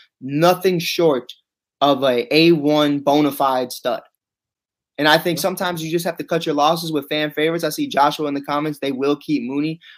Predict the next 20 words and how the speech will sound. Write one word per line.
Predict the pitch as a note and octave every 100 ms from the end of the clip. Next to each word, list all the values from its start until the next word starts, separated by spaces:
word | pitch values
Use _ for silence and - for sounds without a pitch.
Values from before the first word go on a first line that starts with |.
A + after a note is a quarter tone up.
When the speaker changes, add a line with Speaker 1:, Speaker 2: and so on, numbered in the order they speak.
| _
Speaker 1:
um, | C3 C3+ B2+ A#2+ A#2 A#2 -
or | D#3
let | D3+ C#3+
him | C#3+
go. | C3+ C#3 D#3 -
And | D3
I, | B2+
and | D3
I | D3
think | D3+ E3+ E3+
you | E3+
have | D3 F#3 F3
to | C3
let | A#2
him | A2
go, | - - _ -
unfortunately, | C#3 C#3 C3+ B2 G2 G2 - F#2+
Speaker 2:
You |
have |
to. | F#2+